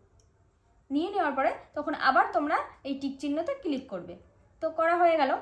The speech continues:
এরপরে তোমরা ভিডিওটা পুরো হয়েছে কিনা পুরো দেখবে, নিজেদের মতো নিজেরা করে দেখে নিলে যে ঠিকঠাক আছে কিনা। কোনো জায়গায় যদি আবার কাটিং করতে লাগে সেটাও করতে পারবে। তো ভিডিওটা পুরো ঠিকঠাক আছে কিনা সব কিছু দেখে নিয়ে তোমরা এবার সেভ করবে কি করে।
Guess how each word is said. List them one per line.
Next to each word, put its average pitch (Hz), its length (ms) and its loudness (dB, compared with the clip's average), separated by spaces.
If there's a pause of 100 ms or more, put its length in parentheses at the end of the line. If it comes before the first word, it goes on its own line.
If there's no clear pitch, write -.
(260)
এরপরে 392 320 0
তোমরা 330 200 0 (280)
ভিডিওটা 311 420 2
পুরো 311 140 0 (100)
হয়েছে 254 280 -2
কিনা 302 220 -4
পুরো 285 140 -2 (100)
দেখবে, 262 200 -2 (100)
নিজেদের 262 340 -4
মতো 262 140 -4 (120)
নিজেরা 262 260 -4 (120)
করে 277 140 0 (120)
দেখে 247 240 -4
নিলে 262 160 -2 (100)
যে 277 60 -6 (100)
ঠিকঠাক 277 300 -8 (140)
আছে 220 220 -6
কিনা। 262 140 -2 (140)
কোনো 247 200 -4
জায়গায় 254 300 -4
যদি 262 180 -4
আবার 285 120 0 (100)
কাটিং 254 260 -4 (120)
করতে 247 300 -6
লাগে 220 180 -4 (380)
সেটাও 294 260 0 (100)
করতে 311 280 0
পারবে। 220 220 0 (440)
তো 269 80 -2 (400)
ভিডিওটা 294 420 0 (380)
পুরো 294 140 -4 (100)
ঠিকঠাক 214 320 -4 (100)
আছে 233 140 -4
কিনা 294 200 -6
সব 262 180 -2
কিছু 294 120 -6 (120)
দেখে 240 240 -6
নিয়ে 302 120 -4 (160)
তোমরা 254 280 -2
এবার 480 160 -4 (300)
সেভ 370 160 -4 (120)
করবে 226 280 -2
কি 202 120 -14
করে। 180 120 -12